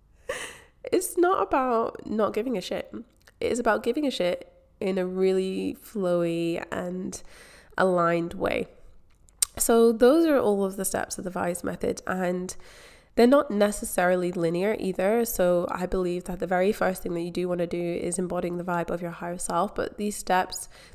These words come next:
that the steps that follow are things that you are gonna continually do throughout the period of manifesting your desires. I know with my clients that at different periods,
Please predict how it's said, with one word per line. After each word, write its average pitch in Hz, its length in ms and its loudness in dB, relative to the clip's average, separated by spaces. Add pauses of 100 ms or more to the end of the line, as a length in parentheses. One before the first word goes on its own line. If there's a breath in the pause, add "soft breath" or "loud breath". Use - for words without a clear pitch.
that - 400 0
the 196 80 -4
steps - 340 2
that - 220 -4
follow 208 500 4
are 185 180 0
things 196 420 -2
that 190 280 -6
you 185 240 -2
are 180 80 -2
gonna 185 220 -6
continually 196 640 -2
do 185 300 -2
throughout 185 600 -2
the 185 80 -8
period 180 380 -6
of 185 100 -6
manifesting 175 560 -6
your 175 100 -4
desires. 208 600 0 (320 loud breath)
I 185 100 0
know 175 140 0
with 175 160 -2
my 180 120 -4
clients 202 520 0
that 175 380 0
at - 200 -6
different 196 420 -4
periods, 175 640 -2